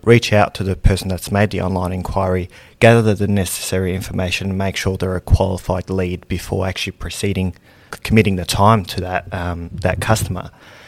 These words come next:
We find also a lot of businesses, for example, are now doing four-day work weeks because they're getting a lot more productivity out of their staff.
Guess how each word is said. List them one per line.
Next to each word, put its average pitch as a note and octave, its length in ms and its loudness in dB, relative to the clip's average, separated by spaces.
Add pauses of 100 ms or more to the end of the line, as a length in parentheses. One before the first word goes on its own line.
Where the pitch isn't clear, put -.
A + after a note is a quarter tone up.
(340)
We A2+ 180 2
find A2 360 4
also G2+ 500 2
a - 40 0
lot G#2 160 2
of F#2 60 -10
businesses, F#2+ 460 -2
for G2 120 -4
example, F#2 360 -4
are F2+ 80 -4
now F#2+ 200 -2
doing F#2+ 220 -6
four-day F#2 420 -4
work A#2 300 0
weeks F2 260 -6
because - 320 -6
they're F#2+ 100 -6
getting F2+ 200 -4
a F2 60 -4
lot F2+ 180 -2
more F2+ 180 -4
productivity F#2+ 720 -4
out F2 180 -4
of E2+ 100 -12
their F2 120 -6
staff. G#2 480 -2